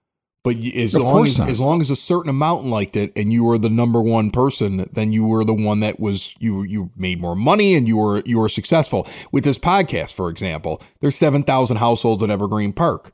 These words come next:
Speaker 1: If three thousand to thirty-five hundred of them check out the E P podcast, I don't worry about the other thirty-five hundred that didn't listen
Speaker 2: That's
Speaker 1: to
Speaker 2: a good
Speaker 1: it.
Speaker 2: business.
Speaker 1: Because that's, because the thing
Speaker 2: Right.
Speaker 1: is, is that there's a, there's a large chunk that are listening to what's going on.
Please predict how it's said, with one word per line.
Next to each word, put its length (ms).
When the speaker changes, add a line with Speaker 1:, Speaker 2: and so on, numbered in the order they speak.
Speaker 1:
If 120
three 300
thousand 400
to 80
thirty-five 500
hundred 300
of 100
them 160
check 260
out 200
the 80
E 100
P 160
podcast, 560
I 100
don't 260
worry 380
about 260
the 160
other 240
thirty-five 540
hundred 260
that 60
didn't 260
listen 260
Speaker 2:
That's 120
Speaker 1:
to 60
Speaker 2:
a 20
good 100
Speaker 1:
it. 40
Speaker 2:
business. 420
Speaker 1:
Because 240
that's, 240
because 400
the 80
thing 220
Speaker 2:
Right. 80
Speaker 1:
is, 160
is 80
that 240
there's 180
a, 80
there's 260
a 60
large 560
chunk 480
that 100
are 120
listening 420
to 60
what's 260
going 320
on. 400